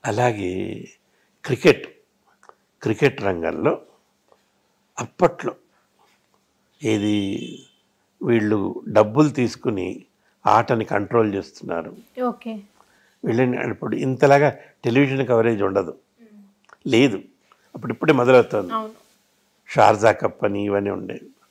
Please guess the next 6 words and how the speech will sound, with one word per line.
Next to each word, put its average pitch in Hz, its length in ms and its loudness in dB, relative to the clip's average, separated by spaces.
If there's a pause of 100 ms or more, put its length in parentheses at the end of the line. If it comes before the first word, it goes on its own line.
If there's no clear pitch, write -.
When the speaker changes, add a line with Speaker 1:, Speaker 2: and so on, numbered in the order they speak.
(500)
Speaker 1:
వీళ్ళు 107 180 2
అలా 101 120 4
చేస్తుండేవాళ్ళు. 95 760 -4 (1600)
ఇవన్నీ 147 480 4
దాంట్లో 120 340 4
పెట్టాం. 98 380 -6